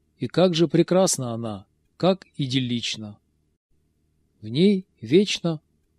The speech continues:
полдень блещет в тишине и зное, и голубой неизмеримый океан, сладострастным куполом нагнувшийся над землею, кажется, заснул, весь потонувший в неге, обнимая и сжимая прекрасную в воздушных объятиях.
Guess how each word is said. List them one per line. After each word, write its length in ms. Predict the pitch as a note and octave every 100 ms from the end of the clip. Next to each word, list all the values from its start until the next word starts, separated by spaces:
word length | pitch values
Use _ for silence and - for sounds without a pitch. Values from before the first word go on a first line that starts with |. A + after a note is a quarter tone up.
| -
полдень 420 | F#3+ G3+ F3 E3+
блещет 480 | B2+ D#3 D3+ - -
в 80 |
тишине 580 | - C3+ - C3 C3 B2+ -
и 80 |
зное, 560 | A#2+ A#2 A#2+ A#2+ A#2 A#2+ _ -
и 80 | B2
голубой 500 | B2 B2 B2 F3+ E3
неизмеримый 760 | C3 B2 A#2 B2 D3+ C#3 B2
океан, 440 | A2 B2+ D#3 E3 D3+ _ _
сладострастным 840 | - B2 A#2+ A#2+ C3 C#3+ - B2+ A2
куполом 480 | D3+ C#3 B2+ A#2
нагнувшийся 640 | A#2 A#2 C3 A#2 A#2 - A2+
над 180 | A2
землею, 580 | G2+ G#2+ C3+ G3 F#3 F#3 _ _ _ _ _
кажется, 480 | D#3 F#3 F3+ - D#3
заснул, 600 | D#3 D3+ F3+ F3+ A#2+ F#2+ _ _
весь 240 | A#2 C3+
потонувший 680 | - A#2 A#2 A#2+ B2+ A2 B2+
в 80 | A2+
неге, 460 | A#2 A#2+ A2 G#2 G#2 _ _ _ _
обнимая 680 | A2+ G#2+ A2+ C3 E3+ D3+ C#3 -
и 80 | B2
сжимая 540 | A2+ B2 E3 G3+ E3+
прекрасную 800 | C3 B2+ C3+ F#3 F3 E3+ E3 D#3
в 100 | C3
воздушных 640 | A#2 G#2+ C3 C#3 C3+ A#2
объятиях. 760 | A#2+ G#2+ G#2 G2+ - F#2+ F#2